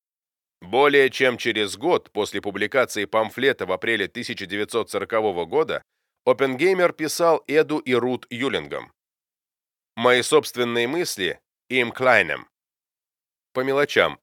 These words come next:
искажённый немецкий. О том, что будет происходить здесь, в стране или в мире, пасмурны да нельзя. Мне кажется, мы пойдём на войну.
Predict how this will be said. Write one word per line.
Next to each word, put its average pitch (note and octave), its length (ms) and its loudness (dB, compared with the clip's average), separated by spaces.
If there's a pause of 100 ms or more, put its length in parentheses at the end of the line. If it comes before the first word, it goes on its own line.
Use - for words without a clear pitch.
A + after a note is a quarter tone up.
искажённый G2+ 560 -2
немецкий. F#2 520 -6 (460)
О A2+ 120 4
том, C#3+ 260 2
что A#2 260 -4
будет G#2 360 -4
происходить G#2 580 -2
здесь, G#2 520 -4
в - 80 -12
стране G#2 480 2
или F#2 320 -4
в E2+ 60 -12
мире, B2+ 340 -2 (460)
пасмурны B2 760 4
да G#2 200 0
нельзя. F2+ 460 -4 (580)
Мне A#2 240 2
кажется, D3 540 2
мы B2+ 180 0
пойдём C3 440 0
на B2 80 4
войну. A2+ 460 2